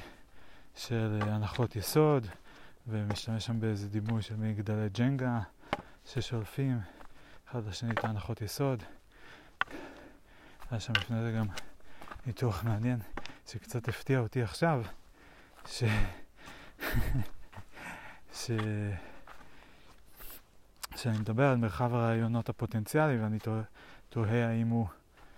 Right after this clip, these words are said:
אינסופי, או שהוא סופי, וספציפית, אבל שזה, לא יודע, זה ש-,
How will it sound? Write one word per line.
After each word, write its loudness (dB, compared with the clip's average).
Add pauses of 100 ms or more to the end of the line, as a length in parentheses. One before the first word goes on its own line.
(300)
אינסופי, 2 (1400)
או 4
שהוא -2 (140)
סופי, -2 (2750)
וספציפית, 0
אבל 4 (100)
שזה, 2 (160)
לא 2
יודע, 2
זה -2
ש-, -4